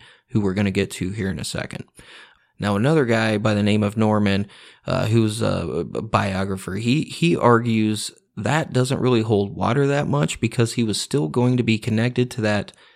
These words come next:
manager for some time after the actual management contract ended.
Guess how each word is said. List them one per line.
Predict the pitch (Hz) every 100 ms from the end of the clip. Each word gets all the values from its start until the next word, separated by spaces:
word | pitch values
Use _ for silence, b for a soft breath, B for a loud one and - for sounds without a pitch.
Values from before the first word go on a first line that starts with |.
| b
manager | - 110 113 117 110
for | -
some | 85 - 139 151
time | - 120 117
after | 101 107 -
the | 101 104 -
actual | 107 110 - 113 113
management | 104 101 98 - 101 95
contract | 104 92 - - 90 - -
ended. | 127 123 98 -